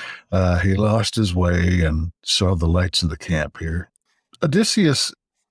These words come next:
makes a little joke, you know, with all the Zeus stuff going on. He says, "At least you're the god Apollo to walk invisible past sentries."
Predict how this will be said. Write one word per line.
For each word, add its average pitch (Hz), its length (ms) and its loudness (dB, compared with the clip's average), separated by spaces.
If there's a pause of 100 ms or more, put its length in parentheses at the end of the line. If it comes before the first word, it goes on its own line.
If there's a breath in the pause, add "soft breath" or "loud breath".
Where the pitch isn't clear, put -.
makes 147 340 2
a 120 60 2
little 120 220 4
joke, 92 680 -2
you 87 100 0
know, 85 80 4
with 90 180 0
all 101 180 0
the 85 120 0
Zeus 98 320 0
stuff - 380 -4
going 85 320 0
on. 87 200 2
He 90 100 0
says, 98 280 -2
"At 85 100 -2
least 147 300 2
you're 104 140 0
the 90 100 0
god 101 260 2
Apollo 82 600 2
to 76 100 -4
walk 85 340 0
invisible 82 540 -2
past 78 460 -4
sentries." 95 600 -2